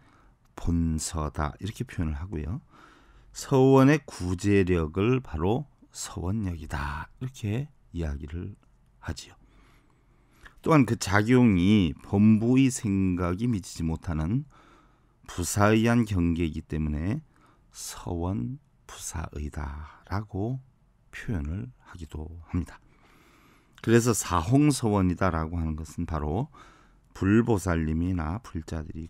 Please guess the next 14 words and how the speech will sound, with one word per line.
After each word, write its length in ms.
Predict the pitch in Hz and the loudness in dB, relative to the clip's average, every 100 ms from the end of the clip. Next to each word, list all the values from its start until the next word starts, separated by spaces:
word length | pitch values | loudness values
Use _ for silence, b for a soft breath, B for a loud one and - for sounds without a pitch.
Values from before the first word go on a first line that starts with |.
| - | -16
공통적으로 1600 | - 104 113 120 120 - 123 123 123 - 107 101 95 92 95 120 | -2 2 6 6 4 2 4 4 2 -2 -6 -4 -4 -2 0 0
지내야 480 | 131 101 87 80 78 | -2 -2 -2 -2 -4
하는 300 | 78 78 131 b b b _ | -6 -4 -6 b b b _
총원을 800 | - - 156 143 143 139 147 139 | -10 -6 0 4 6 6 4 0
이야기하는 500 | 85 85 78 80 78 | -2 -2 -2 -6 -6
것이고요. 540 | 76 - - 76 95 131 B B B B B | -10 -12 -10 -8 -8 -10 B B B B B
바로 280 | - 85 85 | -6 -4 -2
넓고 680 | 80 82 80 80 - 76 73 | -2 0 0 -2 -6 -10 -10
큰 360 | - 104 120 131 b b b b - | -6 -2 -2 -4 b b b b -6
네 380 | 78 90 98 95 | 2 4 4 4
가지의 720 | 110 107 104 - 104 113 123 | 2 2 0 -2 0 2 2
서원이기 540 | - - 82 80 76 | -2 -6 -4 -4 -4
때문에 400 | - 82 80 80 82 | -8 -8 -8 -8 -8
우리는 380 | - 78 110 | -6 -2 -2